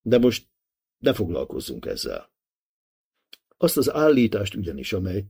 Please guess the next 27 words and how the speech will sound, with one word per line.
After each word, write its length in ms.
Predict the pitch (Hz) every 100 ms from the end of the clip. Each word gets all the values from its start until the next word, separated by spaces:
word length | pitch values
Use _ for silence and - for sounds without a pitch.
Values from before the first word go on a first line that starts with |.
| _
szerint 420 | - 110 95 95
világi 460 | 104 147 160 104 98
módon 380 | 104 101 92 90
kell 180 | 82
beszélnünk 560 | 85 110 - 92 78 67
Istenről, 640 | 101 - 123 123 135 131 _ _ _ _ _ _ _ _ _ _
a 100 | 110
jelek 340 | 120 117 113
szerint 500 | - 120 110 113 110
már 280 | 113 113 110
az 220 | 135 131
is 160 | 101 -
alátámasztja, 1080 | 120 95 85 - 95 85 90 - - 107 135
hogy 200 | 101 95
a 100 | 80
Biblia 600 | 110 120 120 127 135 - - _
szintén 540 | - 135 107 135 131 - -
világi 880 | - 107 208 123 101 87 95 101 98 104
nyelvi 540 | 110 104 87 92 107
eszközökkel 800 | 104 85 - 87 90 - 107 92
beszél 420 | 87 90 104 107
Istenről. 720 | 135 - 110 90 85 64 - _ _ _ _ _ _ _ _ _ _ _ _ _ _ _
Gondoljunk 680 | - 151 131 120 123 139 156
csak 260 | - 151
a 220 | 80 76 -
proféták 680 | 139 120 95 110 107 69 -
példázataira. 1120 | 143 196 92 78 85 - 78 69 67 -